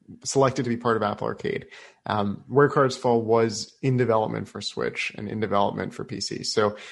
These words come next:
it shouldn't feel like a port when it comes out. Like, it should feel just like a native traditional P C or Switch game.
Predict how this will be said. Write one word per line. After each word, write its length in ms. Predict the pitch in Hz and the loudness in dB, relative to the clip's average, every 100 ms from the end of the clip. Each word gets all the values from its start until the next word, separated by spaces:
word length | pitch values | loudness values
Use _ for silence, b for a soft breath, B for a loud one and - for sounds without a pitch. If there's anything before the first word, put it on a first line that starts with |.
| B | B
it 160 | - 120 | -2 0
shouldn't 500 | - - 156 165 135 | 2 6 6 6 2
feel 400 | - 131 131 120 | -2 4 6 6
like 280 | 117 113 107 | 6 2 0
a 80 | 98 | -4
port 440 | - 113 101 - | 0 0 0 -2
when 140 | 110 | -6
it 100 | 104 | -8
comes 280 | - 101 98 | -8 -8 -4
out. 220 | 101 104 | 0 0
Like, 180 | - 104 | 0 -2
it 120 | 107 | -2
should 160 | - 104 | -2 -8
feel 240 | - 104 | -4 -2
just 220 | 101 101 104 | -2 -4 -4
like 160 | 104 | -2
a 200 | 107 98 - _ _ _ _ - | -4 -4 -8 _ _ _ _ -6
native 500 | 123 120 117 110 104 | 0 2 4 2 -2
traditional 640 | - 104 110 - 110 107 | -10 -2 -2 -2 -4 -4
P 220 | 107 - 104 | -6 -10 -10
C 360 | - 110 110 - | -10 -8 -10 -10
or 80 | 113 | -10
Switch 380 | - - - | -8 -8 -8
game. 260 | - 113 104 | -8 -8 -10